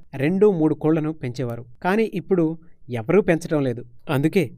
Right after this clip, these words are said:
ఇప్పుడు ఈ కోళ్ల బిజినెస్‌ని స్టార్ట్ చేసినట్లయితే, ప్రతి ఒక్కరూ తప్పనిసరిగా కోళ్లని, గుడ్లని కొంటారని బిల్ గేట్స్ చెప్పడం జరిగింది. దీనిలో కొసమెరుపు ఏంటంటే, కోట్ల ఆస్తి ఉన్న బిల్ గేట్స్‌కి కూడా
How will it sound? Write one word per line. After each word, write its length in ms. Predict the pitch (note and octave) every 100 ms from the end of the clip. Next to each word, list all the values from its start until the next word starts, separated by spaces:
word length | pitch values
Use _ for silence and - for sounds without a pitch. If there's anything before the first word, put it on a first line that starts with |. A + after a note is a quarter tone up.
| -
ఇప్పుడు 220 | F#3+ G#3+
ఈ 40 | G#3
కోళ్ల 340 | - F#3 A3
బిజినెస్‌ని 460 | G3 F3+ F#3 F3+ F3+
స్టార్ట్ 400 | - F3 E3+ G3
చేసినట్లయితే, 720 | - E3 F3 D#3+ E3+ D3+ - -
ప్రతి 260 | E3 E3 G#3
ఒక్కరూ 360 | - E3 G#3 G3
తప్పనిసరిగా 680 | - D3+ F#3 F3+ E3 D#3+
కోళ్లని, 600 | E3 - D#3+ F#3 F3+ E3+ E3+ C3
గుడ్లని 460 | B2 D#3+ F#3 G3+
కొంటారని 520 | F#3 D3 C3+ D#3+ C#3 C#3+
బిల్ 240 | C3 D3+
గేట్స్ 300 | E3+ F#3 -
చెప్పడం 280 | D#3 D3+ C#3+
జరిగింది. 380 | G#2+ A#2 G#2+ - - -
దీనిలో 280 | A#2 B2+ D#3
కొసమెరుపు 480 | - C3 F#3+ F#3+ F3+
ఏంటంటే, 540 | D#3+ D#3 D3 E3+ C#3 - -
కోట్ల 300 | F3 G3 F#3+ -
ఆస్తి 220 | F#3 -
ఉన్న 380 | F#3 E3+ D#3+ C#3+ - C3
బిల్ 200 | D3+ F#3+
గేట్స్‌కి 300 | G#3 G#3 G3
కూడా 360 | D3+ D#3+ D#3